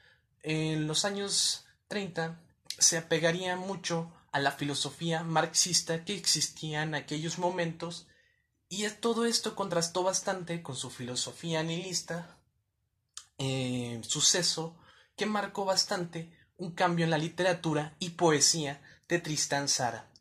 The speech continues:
que tendrían estructuras, eh, sus poemas un poco más complejas, eh, ideas mucho más claras que a los comienzos poéticos que encontrábamos en su obra.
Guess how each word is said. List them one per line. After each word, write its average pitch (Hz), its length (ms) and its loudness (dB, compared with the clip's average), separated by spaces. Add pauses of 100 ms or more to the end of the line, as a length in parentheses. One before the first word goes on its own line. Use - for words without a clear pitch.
(220)
que 170 120 4
tendrían 170 440 2
estructuras, 165 1000 2 (180)
eh, 156 260 -2
sus 160 200 0
poemas 170 300 0
un 165 80 -4
poco 151 240 -2
más 143 300 0
complejas, 196 920 0 (300)
eh, 139 240 -2
ideas 151 360 2
mucho 151 280 -4
más 170 400 0
claras 175 560 0 (300)
que 185 380 -6 (140)
a 170 160 4
los 160 240 2
comienzos 147 800 0
poéticos 131 800 -4 (180)
que 165 120 -4
encontrábamos 143 840 0
en 135 100 -4
su 123 240 -2
obra. 120 360 -4